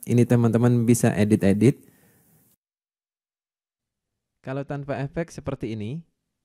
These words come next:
ya, suaranya kecil dan kurang enak. Ini suara asli dari mixer tanpa diefek.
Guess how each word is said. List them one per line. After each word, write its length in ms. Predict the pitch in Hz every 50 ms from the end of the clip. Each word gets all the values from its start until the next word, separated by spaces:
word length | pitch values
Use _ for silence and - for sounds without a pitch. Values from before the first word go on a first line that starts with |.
| _ -
ya, 240 | 107 107 107 117
suaranya 640 | 135 - 117 110 110 110 113 113 113 123 127 131 123
kecil 480 | - 131 _ - 143 147 151 156 160 160 _ _ _ _ _ _ _ _ _ _ -
dan 640 | - 110 113 113 113 117 117 117 117 117 117 113 _
kurang 800 | - - 123 123 120 117 113 110 104 101 101 - - - 127 _ _ _ _ _ _ _ _ _ _ _ _ _ _ _ _ _ _ _ -
enak. 400 | - 120 117 123 123 123 131 _ _ _ _ _ _ _ _ _ _ _ _ _ _ _ _ -
Ini 80 | 120 127
suara 400 | - - 120 113 107 110 78 101
asli 320 | 113 - - 131 127 117
dari 240 | 117 113 107 110 104
mixer 320 | 104 101 - - 120 117 135 -
tanpa 400 | - 120 110 107 - - 107 104
diefek. 480 | 104 - 92 98 104 - - 123 -